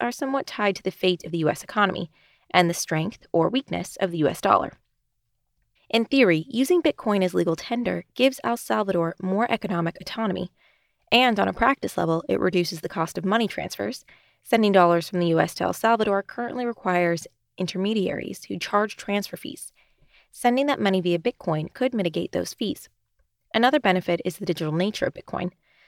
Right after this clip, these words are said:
Roughly seventy percent of adults in El Salvador don't have a bank account, but the vast majority do have a smartphone. Cryptocurrency evangelists have long trumpeted the potential of new digital currencies to help the unbanked and underbanked,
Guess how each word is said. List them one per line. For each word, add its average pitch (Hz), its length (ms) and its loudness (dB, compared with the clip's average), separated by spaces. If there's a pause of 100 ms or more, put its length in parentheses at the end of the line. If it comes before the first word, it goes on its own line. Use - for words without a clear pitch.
(160)
Roughly 247 280 4
seventy 214 320 2
percent 185 340 -2
of 170 60 -4
adults 170 340 4
in - 60 -6
El 180 100 -6
Salvador 185 540 0
don't 165 240 -4
have 175 80 -10
a 175 60 0
bank 180 200 -2
account, - 400 -14 (380)
but 160 100 0
the 160 60 6
vast 160 280 4
majority 208 640 -2
do 277 220 0
have 262 140 0
a 233 40 -4
smartphone. - 520 -6 (600)
Cryptocurrency 262 640 0
evangelists 208 640 0
have 185 100 -4
long 202 280 0
trumpeted 202 420 -2
the 170 60 -16
potential 220 420 -6
of 180 80 -2
new 180 140 -2
digital 165 320 -6
currencies 190 640 -4 (360)
to 226 80 -8
help - 180 -2
the 302 140 2
unbanked 220 600 0
and 190 160 0
underbanked, 220 580 -4